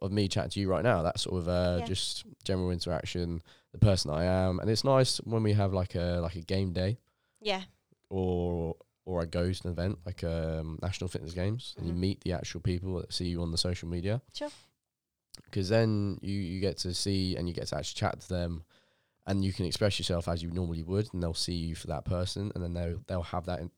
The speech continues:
Speaker 1: interpretation of you
Speaker 2: Yeah.
Speaker 1: on your social media and they'll understand why you've posted certain things or you, why you've done certain things. Uh, so I think probably just being a bit more, not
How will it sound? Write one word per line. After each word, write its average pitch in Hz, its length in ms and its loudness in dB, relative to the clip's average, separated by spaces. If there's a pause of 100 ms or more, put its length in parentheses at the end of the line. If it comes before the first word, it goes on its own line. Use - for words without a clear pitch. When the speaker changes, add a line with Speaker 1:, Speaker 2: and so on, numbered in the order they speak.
(140)
Speaker 1:
interpretation 90 640 -6
of 85 100 -6
you 101 180 -2 (340)
Speaker 2:
Yeah. - 220 -12
Speaker 1:
on 92 160 2
your 90 140 0
social 85 360 -4
media 85 300 -2
and 95 100 -2
they'll 85 160 -4
understand 82 500 -4
why 80 180 -4
you've 80 180 -8
posted - 300 -8
certain - 260 -8
things 85 400 -6
or 82 100 -6
you, 78 140 -10
why 80 200 -4
you've 78 240 -10
done 82 240 -6
certain 80 280 -8
things. 82 420 -8 (600)
Uh, 92 260 6
so 90 140 2
I 95 80 4
think 104 580 2 (480)
probably 87 640 2 (240)
just - 160 -10
being 90 160 0
a 82 60 -2
bit - 320 -2
more, 101 240 2
not 131 160 0